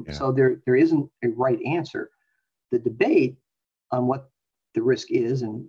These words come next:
Speaker 2: why it's bigger or smaller or more likely, less likely to happen, that debate is where the value is, because the organization really begins to understand that risk better and better. And once you understand it better, then you can make decisions about, okay,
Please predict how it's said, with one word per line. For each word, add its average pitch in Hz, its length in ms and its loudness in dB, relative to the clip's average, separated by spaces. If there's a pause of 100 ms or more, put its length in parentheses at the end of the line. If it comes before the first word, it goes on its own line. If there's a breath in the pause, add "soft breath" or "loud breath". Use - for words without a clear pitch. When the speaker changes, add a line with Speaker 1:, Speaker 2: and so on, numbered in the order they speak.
(100)
Speaker 2:
why 113 180 0
it's 107 160 -8
bigger 117 400 0
or - 60 0
smaller 120 520 0
or 110 200 -6
more 117 160 -2
likely, 113 340 -4
less - 180 -8
likely - 240 -12
to - 80 -8
happen, 139 300 -2
that 139 240 -4
debate 135 520 0 (500)
is 123 120 -2
where 117 160 0
the 117 80 0
value 120 360 0
is, 113 120 0
because 117 360 -12
the 120 80 0
organization 127 840 0
really 147 300 -2
begins 123 360 -2
to - 140 -12
understand 120 760 -2
that 113 180 -4
risk - 300 0
better - 180 -6
and 107 80 -20
better. 185 180 -2
And 131 80 -2
once 135 160 0
you 143 60 -4
understand 127 300 -4
it 120 40 -16
better, 131 220 0
then 131 140 -2
you 165 80 2
can 165 80 -6 (140)
make 117 100 -2
decisions - 400 -10
about, 113 160 -4
okay, 113 240 -6